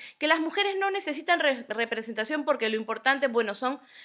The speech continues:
las ideas, ¿no? El mérito propio, independientemente de su género. Respuesta incorrecta, Mauricio. Ignoran que las mujeres funcionamos dentro de un sistema con el techo de cristal muy bajo y que son mayoritariamente o exclusivamente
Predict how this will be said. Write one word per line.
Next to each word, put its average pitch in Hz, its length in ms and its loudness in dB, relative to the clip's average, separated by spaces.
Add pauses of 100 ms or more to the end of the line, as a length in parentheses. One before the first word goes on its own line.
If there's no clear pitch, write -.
las 196 240 -2
ideas, 277 600 10
¿no? 269 180 0
El 233 100 2
mérito 214 400 0
propio, 247 400 2
independientemente 202 840 -4
de 202 120 -4
su 160 160 -14
género. 151 400 -10 (380)
Respuesta 359 580 0
incorrecta, 254 760 4
Mauricio. 175 600 -6 (300)
Ignoran 392 520 2
que 359 120 -2
las 247 120 0
mujeres 269 380 0
funcionamos 277 600 -4
dentro 339 240 -6
de 330 80 -6
un 330 40 -6
sistema 294 500 -4
con 233 120 -4
el 196 100 -8
techo 269 240 -2
de 247 80 2
cristal 254 380 -4
muy 269 180 -2
bajo 320 460 0 (420)
y 240 120 -12
que 269 120 2
son 349 180 -2
mayoritariamente 302 960 4
o 262 160 8
exclusivamente 254 880 -2